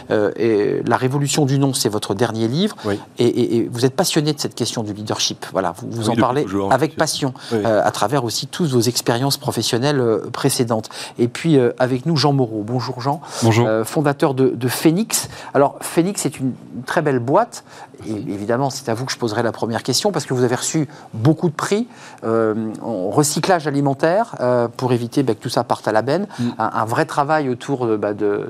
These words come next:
Speaker 1: l'écologie, euh, concrète, réelle. Euh, est-ce que vous vous sentez être un leader ?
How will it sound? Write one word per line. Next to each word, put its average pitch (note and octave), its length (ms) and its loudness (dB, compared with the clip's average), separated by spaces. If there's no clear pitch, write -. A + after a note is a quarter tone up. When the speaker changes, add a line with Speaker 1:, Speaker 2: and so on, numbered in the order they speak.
Speaker 1:
l'écologie, C#3+ 640 4
euh, G#2+ 260 4
concrète, - 640 2
réelle. D3 540 4
Euh, B2+ 480 0
est-ce - 160 0
que F4 60 6
vous C4+ 160 -2
vous D#3 300 0
sentez F3 300 0
être - 200 0
un C3+ 60 4
leader ? C3 540 2